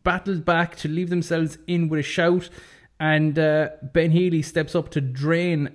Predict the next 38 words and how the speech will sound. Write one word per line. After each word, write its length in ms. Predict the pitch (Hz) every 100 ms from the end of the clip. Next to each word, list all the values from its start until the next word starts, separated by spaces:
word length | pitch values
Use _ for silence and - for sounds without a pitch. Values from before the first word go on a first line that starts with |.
| -
a 60 | -
kick 380 | - 160 - -
in 140 | 156 135
difficult 480 | - 190 185 165 131
conditions 640 | 139 135 135 143 139 - - - _ -
with, 420 | 151 147 151 -
uh, 260 | 147 143 131
with 180 | 151 147
some, 400 | - 170 170 160
some 300 | - 185 170
distance 480 | 170 175 - 170 -
to 100 | 151
spare. 540 | - 180 180 135 120
It 140 | 151 156
was, 140 | 160 -
it 60 | 202
was 140 | 180
a 60 | 165
strange 480 | - 240 254 202 127
game, 280 | 135 131
but 160 | 131 156
the 60 | 147
kind 220 | 185 175
of 80 | 160
game 200 | 175 160
that 140 | 156
you'd 200 | 170 139
get 240 | 160 143
great 400 | - 151 165 151
satisfaction 560 | 160 143 127 135 127 139
out 60 | 120
of 60 |
coming 200 | - 135
out 100 | 127
of 100 | 117
with 80 | 120
a 40 |
win. 240 | 120 117